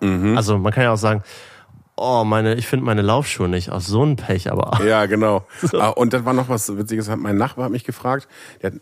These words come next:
Speaker 1: hat mir erzählt, er hat bei der Arbeit, ähm, eine Abwesenheitsmail bekommen von seiner Kollegin und er hat es irgendwie nicht verstanden, weil sie gesagt hat, ja, sie wäre wieder, sie ist jetzt im Urlaub und wäre Montag wieder zu Hause. Aber er sagt, aber wieso zu Hause? Sie ist doch dann Montag wieder bei der Arbeit.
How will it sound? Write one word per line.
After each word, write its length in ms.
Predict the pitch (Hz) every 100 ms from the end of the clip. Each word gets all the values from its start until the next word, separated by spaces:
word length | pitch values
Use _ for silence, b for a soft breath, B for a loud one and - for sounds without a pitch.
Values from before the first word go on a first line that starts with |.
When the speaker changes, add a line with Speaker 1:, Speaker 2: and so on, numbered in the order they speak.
| -
Speaker 1:
hat 80 | 104
mir 120 | 107
erzählt, 360 | 98 - 113
er 140 | 98 104
hat 140 | 107
bei 100 | 95
der 100 | 92
Arbeit, 440 | 101 113 110 107 -
ähm, 440 | 101 98 98 92 -
eine 160 | 101 -
Abwesenheitsmail 1500 | 107 110 101 104 95 90 - - - - - - - 98 104
bekommen 280 | 95 107 92
von 120 | 98
seiner 240 | 90 87 82 71
Kollegin 500 | - - 110 127 113
und 80 | 98
er 60 | 92
hat 60 | 98
es 80 |
irgendwie 180 | - 95
nicht 100 | 98
verstanden, 540 | - - 98 117 107 101
weil 240 | 95 95
sie 140 | 85
gesagt 380 | 90 85 101 110
hat, 160 | 110 101 B B B B
ja, 280 | - - 98
sie 160 | 85 90
wäre 320 | 98 98 87
wieder, 340 | 90 90 87 -
sie 180 | 85 95
ist 80 | 101
jetzt 140 | 90
im 80 | 73
Urlaub 260 | 95 110 -
und 140 | 87
wäre 280 | 90 87 87
Montag 580 | 85 95 123 - 101 98
wieder 200 | 90 90
zu 220 | 90 -
Hause. 360 | 104 98 76
Aber 120 | 78 80
er 60 |
sagt, 200 | 95 92
aber 180 | - 87
wieso 180 | 90 98
zu 220 | - 90
Hause? 200 | 113 120
Sie 60 | 98
ist 120 | -
doch 60 | 98
dann 120 | 90
Montag 340 | 92 110 98
wieder 140 | 87 82
bei 120 | -
der 160 | - -
Arbeit. 500 | 147 170 156 151